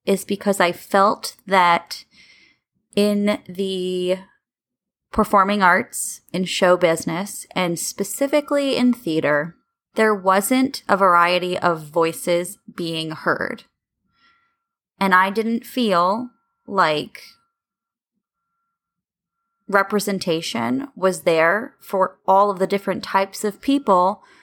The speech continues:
who are involved in this industry. And so I created the Nourished Actor Podcast as a way for me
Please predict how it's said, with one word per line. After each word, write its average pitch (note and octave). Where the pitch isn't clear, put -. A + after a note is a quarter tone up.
who A3+
are G#3
involved F3
in G3+
this G3
industry. -
And G3+
so A3+
I G#3
created C4+
the C#4+
Nourished A3
Actor G#3
Podcast F#3
as F#3
a G#3
way A#3
for D#4
me A3